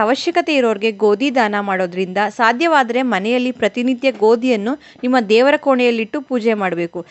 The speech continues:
ಇದರಿಂದ ಬಡತನವೂ ನಿವಾರಣೆಯಾಗುತ್ತೆ, ಪುರುಷರ ಆರೋಗ್ಯವೂ ಉತ್ತಮವಾಗುತ್ತೆ. ಚಂದ್ರ. ಮನೆಯಲ್ಲಿ ಮಹಿಳೆಯರ ಸೌಂದರ್ಯಕ್ಕೆ ಹಾಗೂ ಆರೋಗ್ಯಕ್ಕೆ ಚಂದ್ರನನ್ನ ಪೂಜಿಸ್ಬೇಕು. ಹಾಗೂ ಚಂದ್ರನಿಗೆ ಸಂಬಂಧಿಸಿದ ಲೋಹವನ್ನ ಬಳಸೋದ್ರಿಂದ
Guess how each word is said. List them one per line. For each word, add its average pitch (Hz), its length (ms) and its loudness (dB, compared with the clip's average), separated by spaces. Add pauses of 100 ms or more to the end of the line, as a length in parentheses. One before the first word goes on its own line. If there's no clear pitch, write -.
(180)
ಇದರಿಂದ 330 480 2
ಬಡತನವೂ 269 580 2
ನಿವಾರಣೆಯಾಗುತ್ತೆ, 214 880 0
ಪುರುಷರ 277 480 -2
ಆರೋಗ್ಯವೂ 208 520 2
ಉತ್ತಮವಾಗುತ್ತೆ. 196 800 -2 (840)
ಚಂದ್ರ. 339 340 2 (420)
ಮನೆಯಲ್ಲಿ 381 460 4
ಮಹಿಳೆಯರ 349 580 4
ಸೌಂದರ್ಯಕ್ಕೆ 247 720 0
ಹಾಗೂ 226 320 2 (100)
ಆರೋಗ್ಯಕ್ಕೆ 254 600 2
ಚಂದ್ರನನ್ನ 262 560 0
ಪೂಜಿಸ್ಬೇಕು. 196 680 -6 (360)
ಹಾಗೂ 311 200 0
ಚಂದ್ರನಿಗೆ 339 560 0
ಸಂಬಂಧಿಸಿದ 254 600 0
ಲೋಹವನ್ನ 277 540 2
ಬಳಸೋದ್ರಿಂದ 202 640 -2